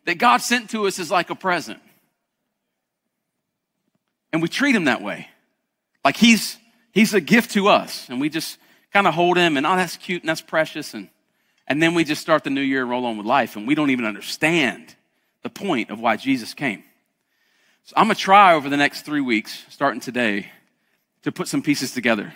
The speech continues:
for us. And you may go, "Well, preacher, I already got it, I already understand." Hey, that's great. This will be a refresher. But I'm convinced that this will be news for some people listening, both in the room and online. If you got your Bibles, go to Genesis chapter one. It's the easiest book to find. Just open it.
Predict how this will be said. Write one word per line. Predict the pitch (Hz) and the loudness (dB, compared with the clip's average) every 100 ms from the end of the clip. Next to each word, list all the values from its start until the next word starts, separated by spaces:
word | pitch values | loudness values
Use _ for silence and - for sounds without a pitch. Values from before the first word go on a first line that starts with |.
| - _ | -20 _
for | 107 92 | -10 -8
us. | 90 - - _ _ _ _ - | -10 -16 -20 _ _ _ _ -2
And | 233 | 2
you | |
may | 320 143 | 6 6
go, | 135 | 6
"Well, | 123 117 104 - _ _ _ | 4 0 -2 -10 _ _ _
preacher, | - 170 147 | 0 2 4
I | |
already | 147 156 | 4 4
got | 123 139 147 | 4 6 6
it, | 151 - - | 2 -2 2
I | |
already | 143 143 | 4 4
understand." | 135 113 - 143 123 | 0 -2 -4 -4 0
Hey, | 131 | 0
that's | 123 - | 0 -2
great. | 120 123 131 | -4 -2 -2
This | 120 139 | -4 -6
will | |
be | 117 | -4
a | 104 | -4
refresher. | 82 - 127 - 131 117 _ _ _ _ _ | -4 -2 -2 -2 -8 -10 _ _ _ _ _
But | - 131 | 0 0
I'm | 147 | 2
convinced | 156 139 135 - | 0 2 -2 -2
that | 123 | -4
this | 117 139 | -2 -4
will | 131 | -4
be | 123 | -4
news | 117 135 123 | -2 -2 -4
for | - 113 | -8 -12
some | - 113 | -8 -6
people | 120 110 101 90 _ | -6 -6 -8 -10 _
listening, | 120 113 - 104 | -8 -8 -6 -6
both | 107 113 | -6 -4
in | 127 | -4
the | 117 | -4
room | 117 117 113 | -4 -4 -4
and | 107 113 110 - _ _ _ - | -2 -2 -4 -12 _ _ _ -6
online. | 110 110 104 92 92 | -4 -2 -4 -6 -10
If | - _ _ _ _ | -18 _ _ _ _
you | - | 2
got | 175 170 | 2 4
your | 151 | 6
Bibles, | 151 151 | 6 4
go | - 160 | 0 0
to | |
Genesis | 139 156 139 135 - - | 4 2 2 -4 -6 -8
chapter | - 147 147 | 0 2 2
one. | 135 139 139 | -2 -2 -2
It's | - | -2
the | 135 | 0
easiest | 139 135 131 | 0 -2 -6
book | 139 135 | -8 -8
to | 135 | -4
find. | 147 139 127 | 0 2 0
Just | 139 - | -2 2
open | 127 - | 2 2
it. | 101 | -4